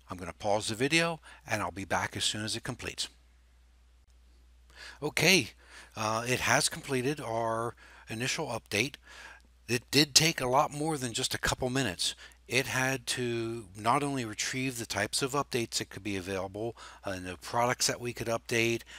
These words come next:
and the available languages, but this is when it actually started to create that S Q L Server internal database, uh, that we're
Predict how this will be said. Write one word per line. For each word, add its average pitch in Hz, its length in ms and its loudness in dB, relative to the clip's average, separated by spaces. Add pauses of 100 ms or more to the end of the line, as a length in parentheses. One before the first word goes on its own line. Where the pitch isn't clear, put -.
(120)
and 104 220 -2
the 95 40 0
available 95 380 -4
languages, 117 580 0 (460)
but 120 160 -4
this 185 380 6
is 170 160 -2
when 131 180 2
it 120 100 0
actually 117 420 0
started 117 420 -2
to 107 80 -6
create 107 540 -2
that 95 200 0
S - 120 6
Q 117 200 2
L 104 140 -6
Server 107 500 -4 (300)
internal 110 580 -4
database, 101 720 2 (300)
uh, 92 260 -8
that 90 240 -2
we're 92 300 -6